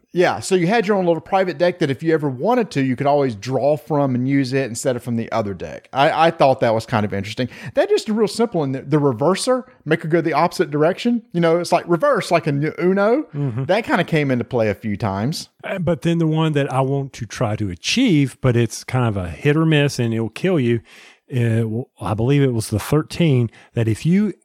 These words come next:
Speaker 2: can equal fifty points.
Speaker 1: The furry.
Speaker 2: If, it's such a cute card. If you can hit fifty points, then you get zero points.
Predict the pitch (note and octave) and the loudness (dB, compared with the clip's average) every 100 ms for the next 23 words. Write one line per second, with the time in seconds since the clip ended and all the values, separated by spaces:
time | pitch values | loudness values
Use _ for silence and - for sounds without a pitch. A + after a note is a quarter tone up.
0 | - D#3 D3+ E3 D#3+ F3 C3+ G#2+ - - | -4 0 0 2 0 2 0 0 -4 -4
1 | E3 E3+ - F#3+ F3+ - G3+ D#3+ F#2 - | -2 -2 0 0 0 -2 2 2 0 -8
2 | - - C6+ C6+ C6+ A#5+ - _ C3+ B2+ | -8 -2 0 0 0 -4 -10 _ -4 -4
3 | - E3 D3+ C3 G#2 E2 _ - G#2 - | -2 0 2 0 -2 -10 _ -6 -6 -2
4 | C#3+ B2+ - B2+ - - - B2 G#2+ G2+ | -2 -2 -2 -2 -2 -4 -4 -4 -6 -8
5 | E2+ _ _ _ C#3 - E3 D#3+ D3+ C#3+ | -10 _ _ _ -4 -2 -2 -2 -2 -4
6 | - F#3 - F3+ - F3+ B2+ G#2+ - _ | -4 -4 -4 -4 -2 0 -2 -4 -14 _
7 | _ _ B2 A#2+ A2+ G2+ _ _ _ A2+ | _ _ -2 0 -2 -4 _ _ _ -4
8 | A3 D3+ G2+ B2 A3+ D#3 - A#2+ A#2 A2+ | -2 -2 -2 -2 0 0 0 0 2 0